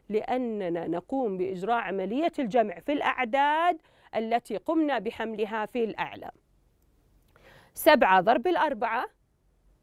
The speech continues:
ثمانية وعشرون، أحسنتم، زائد واحد، يصبح الناتج تسعة وعشرون، نكتب الاثنان إعادة تجميع فوق المنزلة التي تليها،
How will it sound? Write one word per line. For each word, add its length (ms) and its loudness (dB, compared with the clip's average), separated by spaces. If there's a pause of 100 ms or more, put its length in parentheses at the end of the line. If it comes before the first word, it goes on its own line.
(120)
ثمانية 480 2
وعشرون، 460 -4
أحسنتم، 540 -4
زائد 400 0
واحد، 460 2 (320)
يصبح 360 -6
الناتج 420 -4
تسعة 500 -2 (320)
وعشرون، 720 4
نكتب 380 -4
الاثنان 460 -4
إعادة 300 -4
تجميع 400 -2
فوق 300 -2
المنزلة 460 -2
التي 300 -2
تليها، 500 -4